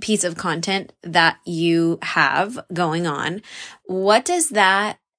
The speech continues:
mean to them or say about them? Like, how does it make them feel when they engage with that piece of content? Because if I just see a hair picture that is pretty,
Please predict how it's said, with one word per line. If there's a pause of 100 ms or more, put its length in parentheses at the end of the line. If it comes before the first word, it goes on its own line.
(200)
mean
to
them
or
say
about
them?
Like,
how
does
it
make
them
feel
when
they
engage
with
that
piece
of
content?
Because (400)
if
I
just
see
a
hair
picture
that
is
pretty,